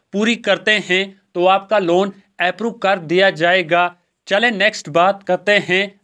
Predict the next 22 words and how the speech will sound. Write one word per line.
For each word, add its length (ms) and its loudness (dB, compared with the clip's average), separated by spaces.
अगर 280 2
आप 220 0
दो 240 2
हज़ार 460 0
चौबीस 400 -2
में 220 2
ग्रामीण 540 -2
बैंक 360 -4
में 200 0
पर्सनल 440 0
लोन 340 -2
के 120 0
लिए 360 0
अप्लाई 340 0
करते 340 -4
हैं, 440 0
तो 120 0
आपको 500 0
मिनिमम 500 0
इलेवन 320 2
परसेंट 480 0
का 340 0